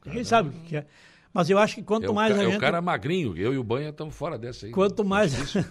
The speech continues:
Speaker 2: <laughs> quanto mais a gente, a gente tá se preocupando com o nosso alimento, é melhor, né? Inclusive, é,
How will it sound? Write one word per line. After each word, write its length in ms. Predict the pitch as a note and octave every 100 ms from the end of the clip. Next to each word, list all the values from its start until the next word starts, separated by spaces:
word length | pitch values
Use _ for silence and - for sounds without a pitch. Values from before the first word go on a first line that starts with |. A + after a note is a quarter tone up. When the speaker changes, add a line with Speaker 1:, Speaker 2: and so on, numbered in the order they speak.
| G#3 - -
Speaker 2:
<laughs> 320 | - D#3+ - -
quanto 280 | F#3 F#3 G3
mais 280 | F#3 F#3
a 80 | F#3
gente, 480 | E3 F#3 F#3 E3+ D#3+
a 140 | E3+ D#3
gente 360 | D#3+ F3+ F#3+ F#3
tá 400 | - F3+ E3 C#3+ C#3+ -
se 120 | -
preocupando 520 | D3 D#3+ D#3 F3 E3+
com 80 | E3
o 40 | D#3+
nosso 240 | F3 F3
alimento, 460 | D#3+ C#3+ E3 F3+ G3+
é 60 |
melhor, 420 | G3+ F#3+ F3+ C3+ - _ _ _
né? 240 | C#3+ E3+ - _ _ _ _ -
Inclusive, 520 | G#3 D4+ G#3 C#4 D#4
é, 760 | D4+ G3+ D3 D3+ G3+ D3+ C#3 B2+